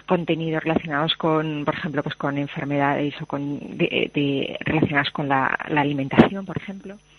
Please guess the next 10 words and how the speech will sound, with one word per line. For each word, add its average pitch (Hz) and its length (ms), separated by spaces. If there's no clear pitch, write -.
Eh, 165 160
la 165 120
segunda 214 280
C 254 140
hace - 100
referencia 220 800
a, 151 500
em, 147 420
eh, 180 140
contactos. - 880